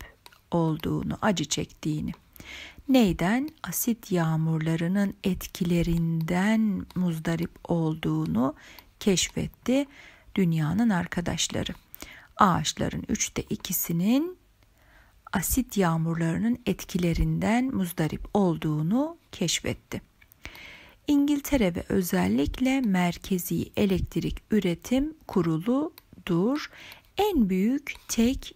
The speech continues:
kirleticisidir Avrupa havasının. Güç santralleri, şuranın çevresindeki güç santralleri,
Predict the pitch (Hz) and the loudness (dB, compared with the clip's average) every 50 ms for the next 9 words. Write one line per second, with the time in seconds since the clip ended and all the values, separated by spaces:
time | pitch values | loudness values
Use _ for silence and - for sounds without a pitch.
0 | _ _ - - 202 185 180 180 165 - - - - 196 170 - - 220 180 175 | _ _ -4 0 0 0 2 0 -2 -4 -6 -8 -4 -4 -4 -2 -2 -4 -2 0
1 | 160 151 - - - 185 175 165 165 151 - - - - - 233 254 269 285 - | -2 -2 -2 -4 -4 -2 0 0 0 -2 -4 -6 -8 -4 -2 -2 -2 -2 -4 -8
2 | _ _ - - 190 165 165 151 151 - - - - - - - - _ _ _ | _ _ -10 -6 -6 -4 -4 -4 -4 -4 -6 -6 -4 -6 -6 -8 -10 _ _ _
3 | _ _ - - _ - - - - - - - - - - 330 320 311 - - | _ _ -20 -20 _ -20 -20 -20 -18 -20 -20 -20 -18 0 2 2 2 2 0 0
4 | - 190 170 160 160 - 180 180 175 170 175 - - - - - 180 190 - - | 2 2 2 2 0 -2 -4 -2 -2 -2 -2 -2 -2 -2 -4 -4 -6 -6 -10 -14
5 | - _ _ - - - 370 339 311 240 202 180 165 156 151 - - 196 202 196 | -20 _ _ -8 0 0 4 4 6 4 4 4 2 -2 -2 -2 -2 0 0 0
6 | 202 214 202 - - - 160 151 139 - - - - 202 214 254 269 269 - - | 2 2 0 0 0 0 -2 -2 -2 -4 -8 -10 -6 0 2 2 2 2 0 -6
7 | - - 175 160 160 160 160 - 175 156 151 147 135 139 147 151 175 - 254 294 | -2 0 0 0 0 0 -4 -4 -2 0 0 0 0 0 -2 0 0 2 0 0
8 | 359 | 0